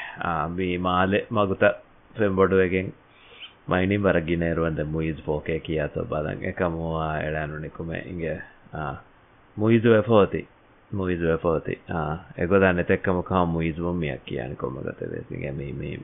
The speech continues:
මේ, මේ දැන් මිකව ඉග්ගයි. ආ, මේ, ආ, එකොළො, එකොළො පාටි මිහුන් වරන් ඔලේන දැන්. ආ, මේ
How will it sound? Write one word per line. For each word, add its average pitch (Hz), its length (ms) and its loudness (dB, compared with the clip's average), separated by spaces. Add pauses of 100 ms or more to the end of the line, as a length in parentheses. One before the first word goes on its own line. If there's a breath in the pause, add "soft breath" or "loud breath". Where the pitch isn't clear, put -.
මේ, 80 300 -6
මේ 80 200 -6
දැන් 78 220 -4 (260)
මිකව 92 320 -2
ඉග්ගයි. 76 280 -4 (600)
ආ, 76 240 -2 (680)
මේ, 78 480 -2
ආ, 71 360 -4 (380)
එකොළො, 87 460 -2 (500)
එකොළො 87 280 -2
පාටි 85 380 2
මිහුන් 82 300 -4 (240)
වරන් 85 280 -2
ඔලේන 78 420 -2
දැන්. 78 200 -8 (280)
ආ, 71 160 -6
මේ 67 360 -10